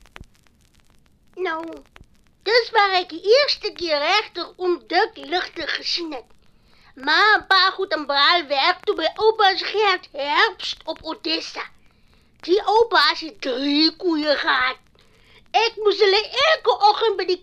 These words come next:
kafhok gaan haal, laat pa hulle kan melk. Polly, Maggie en Clement. En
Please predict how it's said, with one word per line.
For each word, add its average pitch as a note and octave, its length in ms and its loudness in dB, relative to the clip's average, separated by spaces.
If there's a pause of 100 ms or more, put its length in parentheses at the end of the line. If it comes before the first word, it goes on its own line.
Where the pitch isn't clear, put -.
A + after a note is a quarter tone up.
kafhok F4+ 600 0
gaan F4+ 260 -2
haal, F4 320 4 (260)
laat D4+ 200 -8 (100)
pa F#4+ 220 4
hulle F4 200 0
kan D4+ 280 -6
melk. D4+ 420 0 (760)
Polly, B4 480 4 (440)
Maggie G4+ 720 4 (300)
en D#4+ 200 -10
Clement. A4 460 2 (640)
En - 240 -16